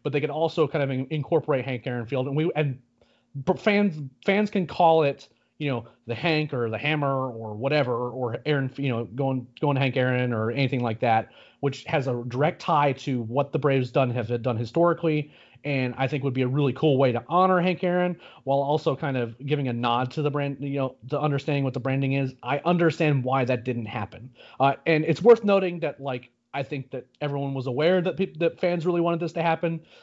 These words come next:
So now they're going to, like, renovate baseball fields in the Metro Atlanta area and name them after Hank Aaron,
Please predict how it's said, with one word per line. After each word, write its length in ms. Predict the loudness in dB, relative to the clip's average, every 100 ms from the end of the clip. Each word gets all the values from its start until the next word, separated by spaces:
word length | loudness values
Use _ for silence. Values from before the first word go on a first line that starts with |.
| _
So 440 | 0 2 2 0 -2
now 240 | 0 0
they're 120 | -2
going 280 | -2 -2 -4
to, 360 | -4 -4 -4 -4
like, 100 | -6
renovate 360 | -2 -2 -2 0
baseball 260 | -2 -2 -2
fields 280 | -2 -2
in 60 | -2
the 60 | -4
Metro 240 | 0 0
Atlanta 260 | 2 0 -2
area 360 | 0 2 0
and 160 | -2 -4
name 180 | -2 -2
them 100 | -2
after 200 | -2 -2
Hank 220 | -2 0
Aaron, 260 | 2 0